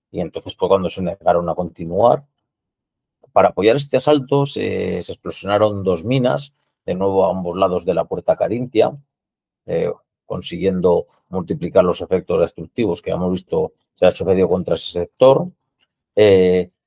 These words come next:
sí que se consiguió, eh, detener una mina, eh, que se dirigía contra,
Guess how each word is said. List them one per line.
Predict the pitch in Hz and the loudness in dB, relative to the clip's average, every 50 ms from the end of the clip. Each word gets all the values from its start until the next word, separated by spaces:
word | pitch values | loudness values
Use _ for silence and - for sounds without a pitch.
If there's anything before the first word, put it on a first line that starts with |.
| _ _ _ | _ _ _
sí | _ - - 135 135 | _ -8 -4 -4 -2
que | 139 143 | 0 -2
se | 139 - 131 - | 0 0 0 2
consiguió, | 120 120 110 - - 117 107 101 104 120 123 117 90 82 - _ | 2 0 0 0 -6 -8 -6 -2 2 4 4 4 2 -2 -8 _
eh, | - 95 92 | -2 -2 0
detener | 87 92 80 - 87 92 104 107 - - - | -2 -4 -6 -6 -4 -2 -2 -2 -2 -4 -4
una | 110 107 117 113 | -4 -2 -2 0
mina, | 123 135 127 98 85 87 - _ _ _ _ _ _ _ | 0 -2 -2 -4 -6 -8 -12 _ _ _ _ _ _ _
eh, | - 98 101 98 95 92 92 90 90 87 85 71 | -2 0 2 2 2 2 0 0 0 0 -2 -4
que | _ - | _ -12
se | - - 95 | -8 -8 -8
dirigía | 85 90 85 85 - _ 107 107 101 92 92 92 | -8 -6 -8 -10 -12 _ 0 2 2 2 2 0
contra, | - 95 90 85 - 82 | -4 -6 -4 -2 -4 -4